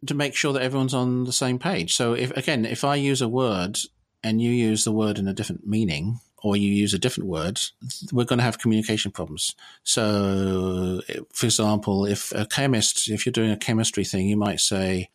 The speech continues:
uh, a chemist might talk about a molecule, and you might talk, "Well, it's a linked list of atoms," or something. It's like, no, it's not a linked list of atoms, it's a molecule. And just the fact that you're representing in your code in a certain way, that makes no sense to a chemist,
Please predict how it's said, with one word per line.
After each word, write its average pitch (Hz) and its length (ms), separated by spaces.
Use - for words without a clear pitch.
uh, 90 240
a - 20
chemist 120 400
might 101 180
talk 104 140
about 98 220
a - 20
molecule, 104 640
and 104 100
you 123 100
might 107 240
talk, 95 220
"Well, 104 220
it's 98 160
a 104 80
linked 113 300
list 104 340
of 98 320
atoms," 98 500
or 95 60
something. 98 280
It's - 100
like, 104 160
no, 208 260
it's - 160
not 185 100
a 165 60
linked 123 260
list 104 240
of 95 100
atoms, 98 400
it's - 120
a 131 60
molecule. 107 640
And 110 260
just 165 200
the 160 80
fact 139 240
that 123 60
you're 120 100
representing 120 640
in 101 160
your 101 140
code 92 580
in 101 100
a 101 80
certain 95 420
way, 92 520
that 135 260
makes 131 360
no 123 120
sense 117 320
to 104 320
a 107 60
chemist, - 640